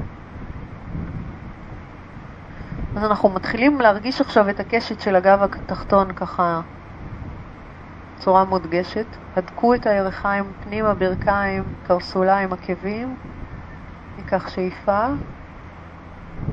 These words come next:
ובנשיפה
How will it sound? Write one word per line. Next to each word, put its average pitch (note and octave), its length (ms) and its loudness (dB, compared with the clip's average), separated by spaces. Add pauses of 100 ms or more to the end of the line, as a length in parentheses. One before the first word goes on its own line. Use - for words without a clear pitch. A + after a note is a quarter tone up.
(2000)
ובנשיפה F#3+ 1080 4